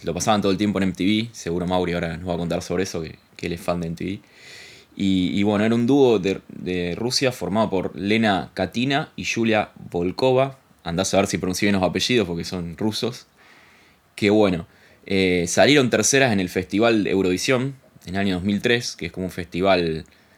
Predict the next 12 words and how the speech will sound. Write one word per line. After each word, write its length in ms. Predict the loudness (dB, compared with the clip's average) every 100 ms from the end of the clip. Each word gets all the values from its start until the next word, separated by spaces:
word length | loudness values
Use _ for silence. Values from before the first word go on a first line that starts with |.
| _ -4
capaz 240 | -2 0
europeo, 320 | 0 0 0
tiene 140 | 0 -2
un 20 |
representante 800 | -6 -6 0 0 0 -2 -4 -8 _ _
y 300 | -18 -18 -14
hacen 240 | -14 -10 -8
como 120 | -6
un 80 | -4
curso 300 | -4 -2 -4
de 40 |
música. 420 | -2 -4 -4 -6